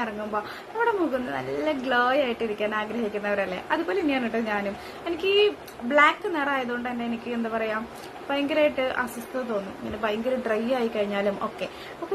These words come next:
ഞാന് കുറെ റീലൊക്കെ കണ്ടപ്പോഴാണ് എൻവൈബയുടെ സ്ട്രോപ്പ് ക്രീം കാണുന്നത്, പ്രോ സ്ട്രോപ്പ് ക്രീം ട്ടോ. അപ്പൊ ഞാൻ ആദ്യം, ഞാൻ ഒരെണ്ണം വാങ്ങിച്ചു, പക്ഷെ എനിക്ക് തന്ന റിസൾട്ട് ഉണ്ടല്ലോ,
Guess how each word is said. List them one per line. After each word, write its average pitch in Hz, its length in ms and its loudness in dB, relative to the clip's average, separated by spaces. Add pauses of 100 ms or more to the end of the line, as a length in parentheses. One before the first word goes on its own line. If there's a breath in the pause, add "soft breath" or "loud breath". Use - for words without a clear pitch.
(140)
ഞാന് 392 400 0 (320)
കുറെ 359 200 0 (100)
റീലൊക്കെ 330 500 0
കണ്ടപ്പോഴാണ് 233 600 0 (440 loud breath)
എൻവൈബയുടെ 262 580 2 (120)
സ്ട്രോപ്പ് 269 520 2
ക്രീം 302 220 2 (100)
കാണുന്നത്, 214 380 -2
പ്രോ 254 100 0 (140)
സ്ട്രോപ്പ് 190 380 -4
ക്രീം 202 260 0
ട്ടോ. - 120 -2 (340 loud breath)
അപ്പൊ 415 100 4 (100)
ഞാൻ 415 160 4 (140)
ആദ്യം, 427 480 2
ഞാൻ 311 120 2 (220)
ഒരെണ്ണം 254 380 2
വാങ്ങിച്ചു, 190 360 -4 (400 loud breath)
പക്ഷെ 233 220 -6 (100)
എനിക്ക് 269 260 2
തന്ന 240 280 2
റിസൾട്ട് 208 460 -6
ഉണ്ടല്ലോ, 180 280 -8